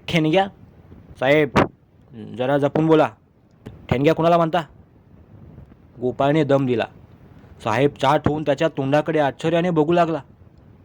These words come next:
"पहिली गोष्ट अशी आहे की तुम्हाला पाहिजे तो गोपाळ मी नव्हे." गोपाळ आवाज खालच्या पट्टीत आणून म्हणाला, "तुमची काहीतरी चूक होते आहे.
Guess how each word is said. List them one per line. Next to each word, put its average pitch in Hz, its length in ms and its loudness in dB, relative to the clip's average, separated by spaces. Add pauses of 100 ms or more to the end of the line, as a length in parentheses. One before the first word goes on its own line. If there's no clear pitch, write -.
(120)
"पहिली 123 300 -4
गोष्ट 143 300 -2
अशी 143 260 0
आहे 131 320 -2
की 143 160 -8
तुम्हाला 139 360 -2
पाहिजे 117 380 -2
तो 165 160 -2
गोपाळ 151 360 4
मी 151 200 -2
नव्हे." 131 240 -2 (1080)
गोपाळ 131 320 0
आवाज 165 320 4
खालच्या 123 300 0
पट्टीत 143 400 -4
आणून 135 180 0
म्हणाला, 107 340 -6 (1040)
"तुमची 123 300 -6
काहीतरी 160 420 0
चूक 151 320 -4
होते 151 220 0
आहे. 127 220 0